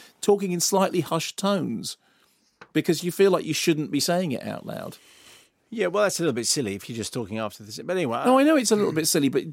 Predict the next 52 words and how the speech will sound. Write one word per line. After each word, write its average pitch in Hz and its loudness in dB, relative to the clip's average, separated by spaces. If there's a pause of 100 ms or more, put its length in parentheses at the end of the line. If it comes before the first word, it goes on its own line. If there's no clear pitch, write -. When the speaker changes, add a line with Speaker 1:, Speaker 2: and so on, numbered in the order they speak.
(120)
Speaker 1:
it's - -10
the 165 0
same. 175 2
It's - -6
a, 143 -4 (120)
it's 160 -4
a 165 0
similar 180 0
fa-, - -4
that's 190 -4
what 202 2
I - 0
was 185 0
saying. 202 2
I 135 4
was 151 0
saying 196 2
it 131 -2
because 143 -2
it 151 2
was 143 -2
a 151 -2
little 156 -2
bit 151 -2
Speaker 2:
Yes. 190 4
Speaker 1:
silly. 190 2
I 135 2
was 151 2
being 196 2
Speaker 2:
Yes. 160 0
Speaker 1:
self-deprecating. 202 -2
Speaker 2:
Yes, - -4 (560)
I 156 -4
think 131 -8
that's 131 -6
fair 135 -6
enough. 123 -2 (200)
Speaker 1:
You're, - -10
you're 127 4
tired 123 2
and 123 -2
irritable. 113 -4 (220)
Speaker 2:
No, 131 4
I'm 156 2
not. 190 0
I'm 135 -2
just, - -12
um 120 -8 (1080)
Speaker 1:
<laughs> - -6 (1080)
Tired 180 4
and 160 0
irritating. 117 2